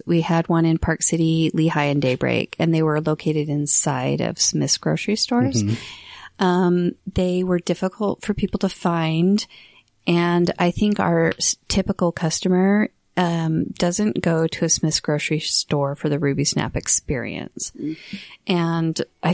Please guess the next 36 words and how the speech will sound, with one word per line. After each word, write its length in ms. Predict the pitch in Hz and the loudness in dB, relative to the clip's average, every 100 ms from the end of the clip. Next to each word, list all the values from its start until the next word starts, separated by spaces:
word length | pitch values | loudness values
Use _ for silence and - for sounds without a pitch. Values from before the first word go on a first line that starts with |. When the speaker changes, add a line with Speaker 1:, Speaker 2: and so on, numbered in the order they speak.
| - | -2
Speaker 1:
feel 360 | - 185 175 175 | 0 2 2 0
that 340 | 175 151 - - | 0 0 -2 0
our 160 | 170 | 0
experience 600 | 165 - - 160 160 170 | 0 -2 -2 0 0 0
is 160 | 156 151 | 0 0
unique. 500 | 143 151 170 247 - | -2 0 2 2 0
It's 160 | 185 - | -2 0
really 220 | 151 139 | -2 2
interactive, 840 | 165 156 151 180 - 208 202 196 - | 2 2 2 0 2 2 2 2 0
and 480 | 160 151 151 151 151 - - - - - | 0 0 -2 -2 -4 -8 -20 -20 -20 -8
we 260 | - 185 175 | 0 2 2
try 420 | - 175 160 165 | 2 2 2 0
to 680 | - - 156 151 147 147 - | 0 0 2 2 0 -2 0
make 320 | - 170 160 156 | 2 2 0 -2
it 260 | 151 - _ - | -2 -2 _ -16
fun 400 | - 185 185 185 | -2 0 2 2
and 160 | 160 | 2
playful, 680 | - 185 180 - 180 175 170 - | 2 0 2 2 2 2 2 2
and 480 | 165 165 160 160 - - - - - _ | 2 2 4 2 0 -10 -18 -20 -20 _
it, 160 | 202 - _ _ | -2 -2 _ _
we 160 | 190 190 | -4 0
just 340 | 214 214 - | 0 0 0
weren't 280 | 185 175 - _ | 0 0 -4 _
able 260 | 180 180 175 | 0 2 0
to 400 | - 175 160 156 - | 0 0 2 0 0
completely 460 | 180 - 160 165 | -2 0 0 0
recreate 520 | 160 151 - 156 156 | 0 -2 0 2 2
it. 220 | 185 208 - | 2 0 0
It 100 | 170 | 0
was 300 | 160 170 175 | 2 2 0
our 380 | 165 160 165 - | -2 -2 -4 -2
employees. 840 | 175 165 - 151 165 214 220 226 | 0 0 0 2 2 4 2 2
It 100 | - | 0
was 240 | - 160 160 | 0 0 -2
our 140 | 147 | -4
product. 600 | - 190 202 202 190 - | -2 -2 2 2 0 -4